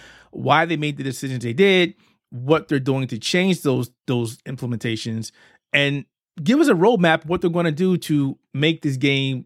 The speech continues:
an enjoyable experience for those who've played it and those who are on the outside looking in. Because I really want this game to do good, but as we're looking at it right now,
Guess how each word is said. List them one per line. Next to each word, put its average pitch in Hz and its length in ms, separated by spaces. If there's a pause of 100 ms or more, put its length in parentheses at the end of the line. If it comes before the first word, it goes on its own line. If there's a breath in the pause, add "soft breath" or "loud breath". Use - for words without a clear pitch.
(120)
an 160 60
enjoyable 156 380
experience 143 440
for 120 100
those 127 300
who've 127 300
played 190 280
it 180 160
and 123 120
those 127 260
who 123 120
are 120 240
on 127 100
the 123 120
outside 127 460
looking 117 400
in. 110 340
Because 139 340
I 135 60
really 160 320
want 175 160
this 135 120
game 131 180
to 123 80
do 156 200
good, 123 300
but 123 180
as 127 240
we're 123 140
looking 131 340
at 120 60
it 127 60
right 113 260
now, 135 440